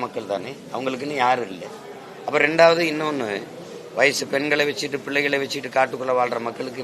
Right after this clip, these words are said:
மின்தடை ஏற்படுத்துவது, குடிநீர் இணைப்பை துண்டிச்சு விடுவதெல்லாம் எவ்வளவு பெரிய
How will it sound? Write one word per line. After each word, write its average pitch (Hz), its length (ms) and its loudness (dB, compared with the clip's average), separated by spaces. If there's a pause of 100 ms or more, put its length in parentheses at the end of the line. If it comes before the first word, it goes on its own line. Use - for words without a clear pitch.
மின்தடை 131 420 2
ஏற்படுத்துவது, 104 540 -6 (480)
குடிநீர் 147 420 0
இணைப்பை 131 320 -2
துண்டிச்சு 127 340 -6
விடுவதெல்லாம் 117 520 -4 (240)
எவ்வளவு 190 280 -2
பெரிய 175 200 -2